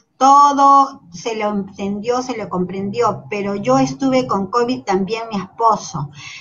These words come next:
y me llamaron del colegio hasta la una de la mañana, dos de la mañana, y los dos estábamos enfermos".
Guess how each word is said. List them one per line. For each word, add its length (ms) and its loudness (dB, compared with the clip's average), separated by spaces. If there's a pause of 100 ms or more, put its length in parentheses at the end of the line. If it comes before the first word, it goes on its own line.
(100)
y 140 -4
me 160 -4
llamaron 540 2
del 180 -4
colegio 460 0
hasta 220 -2
la 160 0
una 240 2
de 100 -2
la 120 0
mañana, 560 0
dos 220 0
de 100 -2
la 120 -2
mañana, 680 -4
y 140 -4
los 200 0
dos 220 0
estábamos 600 -2
enfermos". 680 -4